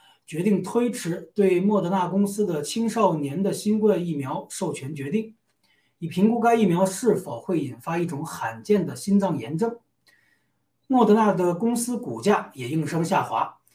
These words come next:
截止今天下午，跌幅百分之一点五，跌到了三百二十七点一美-，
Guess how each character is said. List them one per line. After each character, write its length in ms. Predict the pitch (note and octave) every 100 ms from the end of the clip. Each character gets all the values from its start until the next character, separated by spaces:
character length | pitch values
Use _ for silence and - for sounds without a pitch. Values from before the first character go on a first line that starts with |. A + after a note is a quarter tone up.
| _ _
截 160 | - G#3+
止 100 | F3
今 140 | F#3+
天 100 | G#3
下 240 | G#3 G3+ D#3
午， 240 | B2+ - _ -
跌 160 | G3+
幅 540 | G3+ F3 D#3+ F3 F3 -
百 200 | - A2+
分 220 | - F#3
之 220 | F#3 G3
一 100 | G3
点 220 | G3 F#3+ G3+
五， 320 | B2+ - - _ _ -
跌 160 | F3+
到 160 | F3 D#3+
了 260 | C#3+ C3+
三 200 | - G3+
百 100 | F#3
二 200 | C#3+ D#3+
十 60 | E3
七 180 | - G3+
点 280 | F#3+ - B2
一 160 | F3+
美-， 280 | G3 - -